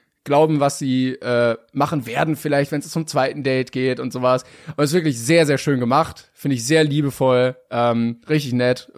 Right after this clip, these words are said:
Freut mich auch, dass, äh, d-, diese Menschen einfach glücklich werden. Also man merkt, okay, es ist halt immer ein schwieriges Thema, mit, äh, einer Behinderung einen Partner oder eine Partnerin zu finden, weil der,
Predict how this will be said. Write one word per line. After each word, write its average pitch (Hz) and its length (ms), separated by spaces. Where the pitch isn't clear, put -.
Freut 160 260
mich 151 160
auch, 135 260
dass, - 400
äh, 123 520
d-, 151 160
diese 175 300
Menschen 226 260
einfach 214 180
glücklich 247 380
werden. 117 320
Also 139 180
man 151 140
merkt, 196 260
okay, 180 180
es 185 120
ist 190 120
halt 190 140
immer 165 120
ein 151 80
schwieriges 156 400
Thema, 185 340
mit, 151 400
äh, 139 60
einer 131 260
Behinderung 131 580
einen - 100
Partner 156 300
oder 135 100
eine 127 100
Partnerin 135 360
zu - 100
finden, 202 500
weil 127 180
der, 123 440